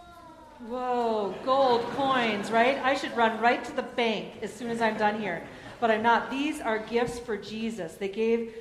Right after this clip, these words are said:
Jesus gold. What was a baby gonna do with gold? I don't know, but it was a representation of the good things that were to come.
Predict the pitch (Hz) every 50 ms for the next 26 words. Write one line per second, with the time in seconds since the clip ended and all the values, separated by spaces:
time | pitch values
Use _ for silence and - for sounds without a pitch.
0 | - - - - 226 220 214 208 202 - - - - - 202 190 185 185 185 196
1 | 214 247 240 - - - - - 294 294 330 - 311 240 294 302 320 311 302 302
2 | 302 294 285 294 294 302 302 294 302 285 269 302 359 381 311 170 160 - - -
3 | - - - - - - - - - _ _ - - - - - _ _ - -
4 | - - _ _ _ - - - 202 233 233 202 190 190 202 220 226 233 - 214
5 | 208 196 202 208 208 214 220 - 226 214 208 214 - 226 240 233 - - 233 202
6 | 202 214 - 190 185 180 185 - - 233 233 233 233 - 247 233 233 220 - 220
7 | 208 202 185 185 - 185 - - 214 190 180